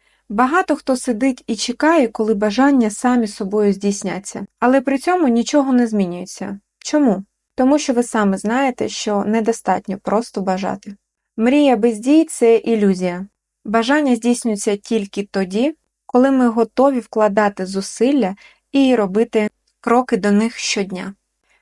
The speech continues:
Ти вже зараз, сьогодні можеш почати рухатися до своїх бажань. Все, що тобі потрібно, — це чіткий план і дисципліна. Запиши свою мету.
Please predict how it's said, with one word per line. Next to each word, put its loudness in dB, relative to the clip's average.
Ти 4
вже 2
зараз, 2
сьогодні 0
можеш 2
почати -4
рухатися -4
до 0
своїх 0
бажань. 0
Все, 0
що -4
тобі 0
потрібно, — 0
це 2
чіткий -6
план 0
і 0
дисципліна. -2
Запиши 0
свою 0
мету. -2